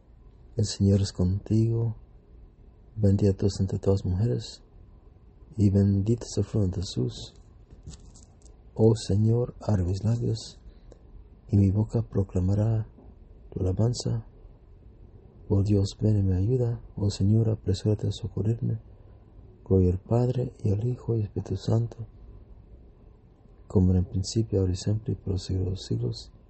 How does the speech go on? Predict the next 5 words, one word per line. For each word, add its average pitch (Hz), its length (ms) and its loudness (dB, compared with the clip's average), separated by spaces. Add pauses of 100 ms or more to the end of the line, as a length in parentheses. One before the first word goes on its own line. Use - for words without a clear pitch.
(640)
Amén. 98 380 0 (3000)
El 117 160 6
primer 127 580 4 (800)
misterio 110 920 0 (2750)
glorioso, 95 760 2